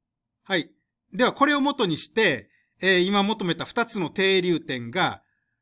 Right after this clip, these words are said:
えー、本当に極値になるかどうかを確かめてみます。まず、ゼロゼロについては、これを計算してやると、マイナス九。負ですね。ですので、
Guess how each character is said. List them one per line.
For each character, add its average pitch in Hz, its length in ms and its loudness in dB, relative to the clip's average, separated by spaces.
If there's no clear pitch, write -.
え 170 140 2
ー、 151 40 -2
本 208 200 -6
当 202 140 -4
に 185 100 -6
極 220 200 -6
値 170 120 -8
に 156 80 -2
な 147 60 -4
る 139 100 -8
か 143 100 -10
ど 131 140 -6
う - 20 -10
か 240 140 -2
を - 40 -4
確 143 200 -10
か - 80 -14
め 120 100 -14
て 214 140 -6
み 135 60 -6
ま 98 100 -12
す。 - 180 -20
ま 226 220 2
ず、 185 200 -6
ゼ 160 200 2
ロ 269 100 4
ゼ 269 140 0
ロ 254 100 2
に 165 140 -2
つ - 160 -10
い 135 100 -8
て 170 140 -4
は、 147 320 -2
こ 226 80 2
れ 233 80 6
を 220 100 4
計 214 240 4
算 190 280 0
し - 100 -10
て 202 80 0
や 180 80 2
る 170 100 -4
と、 208 280 -8
マ 170 200 0
イ 190 60 0
ナ 175 100 -2
ス - 80 -10
九。 139 240 -8
負 196 160 -6
で 196 80 2
す 190 160 -4
ね。 143 220 -14
で 240 140 2
す 240 160 -6
の 151 100 -2
で、 143 340 -2